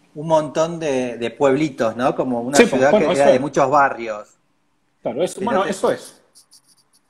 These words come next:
Speaker 2: O sea, está hecha de esa manera. Yo creo que esa no está, sí, está más o menos cerca de la esquina. Ese, bueno, Londres es una ciudad que se hace de pueblos, o sea, son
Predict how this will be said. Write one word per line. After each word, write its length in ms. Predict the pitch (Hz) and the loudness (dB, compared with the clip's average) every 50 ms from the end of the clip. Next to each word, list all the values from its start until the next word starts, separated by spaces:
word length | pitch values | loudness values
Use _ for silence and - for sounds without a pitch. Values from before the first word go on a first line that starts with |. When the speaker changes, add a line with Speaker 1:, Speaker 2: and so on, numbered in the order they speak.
| _ _ | _ _
Speaker 2:
O 60 | - - | -14 -10
sea, 160 | - 190 - | -8 -8 -8
está 360 | - 135 - _ - 143 147 | -10 -14 -10 _ -2 0 0
hecha 300 | 180 202 196 - - 208 | 0 0 -2 -4 -4 -4
de 80 | 202 196 | -4 -6
esa 140 | 190 - 202 | -6 -8 -8
manera. 520 | 202 202 170 127 113 113 110 107 - _ _ _ _ _ _ _ _ _ _ _ _ _ _ | -8 -6 -8 -8 -8 -10 -12 -14 -14 _ _ _ _ _ _ _ _ _ _ _ _ _ _
Yo 100 | - 165 | -12 -10
creo 140 | 165 165 175 | -8 -8 -8
que 60 | 175 | -8
esa 160 | 165 - - 180 | -10 -8 -8 -8
no 200 | 180 180 170 - - _ | -8 -10 -12 -14 -20 _
está, 240 | _ - 175 170 170 - | _ -12 -12 -12 -14 -12
sí, 160 | - 208 175 | -10 -8 -8
está 180 | 160 - - | -8 -8 -10
más 160 | 170 170 170 170 | -8 -8 -8 -8
o 40 | |
menos 240 | 170 175 180 170 - | -8 -8 -8 -8 -8
cerca 180 | - 175 170 - | -8 -10 -6 -4
de 60 | 180 | -4
la 40 | 175 170 | -4 -2
esquina. 240 | - - 139 123 - - - - - - _ - | -2 -2 -2 -2 -4 -8 -16 -20 -20 -10 _ 0
Ese, 320 | 185 180 - 226 208 - | 0 2 4 2 2 2
bueno, 240 | 175 185 208 170 151 | 2 0 0 0 2
Londres 400 | 139 156 202 202 196 208 202 190 | 2 2 0 0 -2 -4 -4 -4
es 60 | 190 | -4
una 120 | 190 185 175 | -6 -8 -8
ciudad 320 | - - 160 160 185 185 | -8 -6 -4 -2 -2 -2
que 80 | 185 175 | -4 -8
se 180 | - - 147 147 | -10 -6 -4 -4
hace 300 | 175 190 - - 208 202 | -4 -4 -4 -4 -4 -4
de 100 | 185 175 | -4 -2
pueblos, 500 | - 247 254 151 120 113 113 117 - - | 0 0 0 0 -2 -8 -10 -14 -16 -18
o 60 | - | -20
sea, 220 | - - 139 131 127 | -20 -18 -18 -18 -16
son 300 | - - 156 160 165 | -12 -10 -10 -10 -10